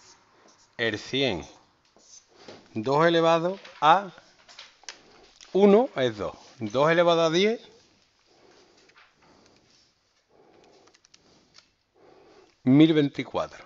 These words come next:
Tú fíjate cómo crece. Y dos elevado a m-, a cien te da uno por diez elevado a treinta, es decir, uno seguido de treinta a cero,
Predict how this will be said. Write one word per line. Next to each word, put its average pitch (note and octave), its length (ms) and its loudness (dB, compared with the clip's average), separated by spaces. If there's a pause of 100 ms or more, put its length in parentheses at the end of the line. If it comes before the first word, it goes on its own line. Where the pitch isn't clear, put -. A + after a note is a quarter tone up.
(220)
Tú A#2+ 100 -18
fíjate C#3 240 -6
cómo B2+ 220 -2
crece. G#2+ 500 -8
Y A#2+ 140 -8
dos C#3+ 180 2
elevado D#3 540 0 (100)
a D3 100 0
m-, D#3 220 2 (200)
a D3 220 0 (120)
cien F#3 320 0 (4000)
te B2+ 180 0
da F3 260 4 (1900)
uno F#3+ 400 4
por C3+ 260 0
diez B2+ 160 -4
elevado C#3 300 0
a G#2+ 60 -8
treinta, G2 340 -6
es B2 80 -2
decir, B2 200 -4
uno D3+ 240 4
seguido D#3+ 320 -4
de C#3 80 -6
treinta A#2 260 -2
a G#2 40 -6
cero, D#2+ 260 -12